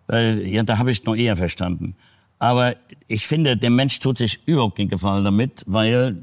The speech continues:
äh, selbst Konfuzius war ja schon so schlau, oder, der gesagt hat, such dir einen Job, den du liebst, du wirst nie mehr arbeiten müssen.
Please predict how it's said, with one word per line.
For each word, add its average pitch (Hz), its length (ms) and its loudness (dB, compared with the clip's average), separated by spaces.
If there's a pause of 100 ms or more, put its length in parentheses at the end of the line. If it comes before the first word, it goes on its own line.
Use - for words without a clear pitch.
(140)
äh, 101 400 -8
selbst 131 360 -2
Konfuzius 110 760 -2
war 95 140 0
ja 95 160 2
schon 98 180 -2
so 92 160 -2
schlau, 92 380 0
oder, 110 180 0
der 104 140 -2
gesagt 104 360 -2
hat, 104 140 -2
such 123 200 -4
dir 113 120 0
einen 101 100 2
Job, 117 220 -2
den 110 140 0
du 98 100 0
liebst, 113 260 0
du 107 100 0
wirst 107 180 -2
nie 113 80 -2
mehr 107 140 0
arbeiten 104 340 0
müssen. 117 320 0